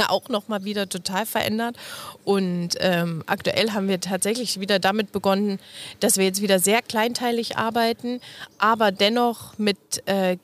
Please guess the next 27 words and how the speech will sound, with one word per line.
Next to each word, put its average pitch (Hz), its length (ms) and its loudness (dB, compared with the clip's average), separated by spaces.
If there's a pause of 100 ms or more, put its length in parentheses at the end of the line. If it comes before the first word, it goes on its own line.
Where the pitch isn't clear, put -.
(140)
genau 190 360 2
dem 208 300 -2
kleinen 202 480 0
Team, 277 460 -4 (360)
wie, 214 320 2
äh, 180 500 2 (380)
wie 214 80 -2
ich's 202 140 2
vorher 247 260 2
getan 240 320 0
hab. 240 180 -2
Aber 185 140 0
natürlich, 214 560 -2
wie 190 100 -4
viele 185 220 -2
Kollegen 170 320 -2
auch, 202 220 2
bin 180 200 -4
ich 170 100 -6
gestartet 180 480 -4
mitunter 175 300 -2
mit 180 160 -4
einem 170 140 -4
komplett 185 340 -4
neuen 214 320 0
<laughs> - 0 -
Team. 240 340 0